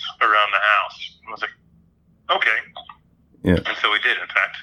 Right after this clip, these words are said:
Speaker 1: I'm going out of town this weekend for the first time since kind of the covid beginning. We've, we've taken some time off, but we haven't, like, gone anywhere.
Speaker 2: Right, right.
Speaker 1: So, um, finding a place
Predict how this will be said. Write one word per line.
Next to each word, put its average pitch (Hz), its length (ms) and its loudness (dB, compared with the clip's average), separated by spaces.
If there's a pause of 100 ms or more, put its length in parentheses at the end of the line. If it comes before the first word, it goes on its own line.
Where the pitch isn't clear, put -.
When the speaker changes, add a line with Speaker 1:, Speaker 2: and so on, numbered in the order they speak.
(160)
Speaker 1:
I'm 107 120 2
going 101 240 2
out 104 120 2
of 104 60 -10
town 117 220 2
this 117 100 -12
weekend 143 280 -2
for - 80 -4
the - 100 -6
first 110 240 0
time 107 400 0
since - 480 -10
kind 107 240 2
of 104 80 2
the 101 80 0
covid 110 400 0 (480)
beginning. 117 480 0
We've, - 640 -4
we've 143 160 -2
taken 160 240 0
some 110 160 -10
time 107 240 0
off, 117 220 0
but 104 80 -4
we 101 80 0
haven't, 104 180 -4
like, 90 80 -6
gone 98 320 0
anywhere. 120 480 0
Speaker 2:
Right, 82 240 4
right. 85 240 4 (400)
Speaker 1:
So, - 160 -2
um, 127 920 0 (1080)
finding 151 280 2
a 131 40 -8
place 135 240 0